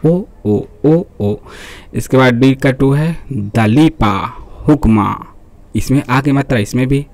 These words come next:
माँ, पा, माँ, माँ, पा, माँ, तो दलीपा हुक्मा। क्वेश्चन नंबर सत्तासी है,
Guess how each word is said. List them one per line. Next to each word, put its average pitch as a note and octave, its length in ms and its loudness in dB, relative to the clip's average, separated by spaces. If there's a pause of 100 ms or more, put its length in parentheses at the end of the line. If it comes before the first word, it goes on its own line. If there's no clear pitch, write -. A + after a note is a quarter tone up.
माँ, A#2+ 300 0
पा, A#2 360 -2
माँ, A#2 340 -2
माँ, A2+ 340 -4 (160)
पा, A#2+ 260 0
माँ, A2+ 300 -4 (480)
तो A2+ 80 0
दलीपा C3 460 2
हुक्मा। A2 500 -2 (1000)
क्वेश्चन B2 240 2
नंबर C#3+ 160 4
सत्तासी C3 760 2
है, D3+ 600 4